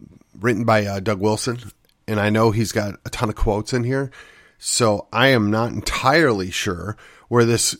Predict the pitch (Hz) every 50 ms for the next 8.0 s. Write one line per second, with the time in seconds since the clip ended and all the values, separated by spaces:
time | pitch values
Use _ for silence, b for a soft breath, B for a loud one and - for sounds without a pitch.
0 | - - 110 - - 131 120 117 110 107 - - - 120 113 - - 104 - -
1 | 117 117 123 135 127 123 - 151 147 156 170 165 b b b b b b b -
2 | - 117 110 107 131 120 - 117 117 104 113 107 92 - _ _ _ - - 123
3 | 120 - 120 110 101 - - 117 110 - - 107 92 - 107 104 101 98 98 92
4 | 82 95 101 107 104 101 101 87 98 101 98 95 101 101 95 92 101 98 - 107
5 | 95 95 95 92 85 95 95 92 90 90 - - 139 - - 87 87 - - -
6 | - B B B B B _ - _ _ _ _ - - - - - - 113 -
7 | - - 143 139 131 135 - - - - 120 107 101 101 101 98 95 95 87